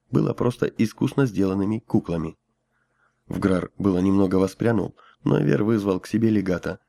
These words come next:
собрал высших жрецов и устроил обоим публичную порку, напомнив верховному жрецу его слова. До сих пор никто не подвергал сомнению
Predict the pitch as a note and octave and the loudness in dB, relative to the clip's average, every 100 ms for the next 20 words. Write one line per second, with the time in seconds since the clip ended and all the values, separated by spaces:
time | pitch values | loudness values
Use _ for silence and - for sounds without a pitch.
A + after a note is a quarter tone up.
0 | _ - - B2+ G#2+ F2 F#2 F#2+ - E2 | _ -6 -4 0 0 0 -2 -2 -2 -8
1 | - - G2 F#2 - - - _ _ - | -8 -6 -2 -2 0 -4 -4 _ _ 0
2 | A2+ A2 B2 G2 F#2+ F#2+ G#2+ C3 - A2+ | 0 2 2 4 2 2 2 0 -4 -2
3 | G2+ G2+ - B2 B2 - F#2 - C#2+ - | 2 0 2 0 0 0 -2 -2 -10 -12
4 | _ _ C3 C3 F#2 F2 E2 - _ - | _ _ 0 0 0 -2 -4 -8 _ 0
5 | A2 G2 F2+ E2+ E2+ F2 F2 F2+ - G#2+ | 0 0 -4 -2 -4 -4 -2 -4 -2 -2
6 | - G2 F2+ F#2 F#2 F2+ E2 - _ - | 2 2 2 0 -2 -2 -4 -8 _ -20
7 | - - - _ _ - A2 G#2+ F#2+ F2+ | -20 -20 -20 _ _ -6 0 2 2 -4
8 | - F2+ F#2 G2 G2 - F#2 E2 E2+ F2 | -4 -4 0 0 2 0 0 0 -2 -2
9 | E2 E2 - F2 F2+ G#2+ B2 | -2 -4 -4 -4 0 2 0